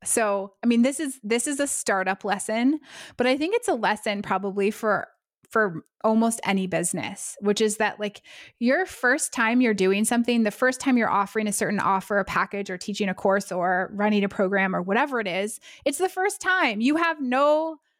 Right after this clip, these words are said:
success stories. You have no testimonials. You have no record of achievement. So you have to believe in it and really, really, truly believe in it and have that kind of confidence in order to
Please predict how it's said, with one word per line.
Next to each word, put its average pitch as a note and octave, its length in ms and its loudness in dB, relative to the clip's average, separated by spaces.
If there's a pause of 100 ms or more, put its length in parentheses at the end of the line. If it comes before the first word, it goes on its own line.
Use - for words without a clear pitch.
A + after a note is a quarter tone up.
(300)
success C#4+ 440 0
stories. F#3+ 640 -4
You C4 160 4
have C4 380 0
no A3+ 360 0
testimonials. A3 960 -2
You A#3 120 4
have C4 240 0
no A#3+ 300 0
record G#3 640 -4
of G3+ 160 0
achievement. G3 800 -2 (300)
So - 140 0
you C#4+ 300 4
have C4+ 340 0
to D#4 120 -4
believe A3+ 400 0
in F3+ 140 -4
it E3+ 240 -6 (600)
and G#3+ 240 2
really, C4+ 480 2
really, B3+ 340 0
truly A3 400 0
believe G3 380 0
in F#3+ 80 0
it - 80 -4
and F#3 100 -4
have F3+ 200 -2
that E3 120 -2
kind F3 160 -2
of F3 80 -4
confidence A3+ 600 0
in G#3+ 100 0
order G#3 220 2
to G#3+ 80 -2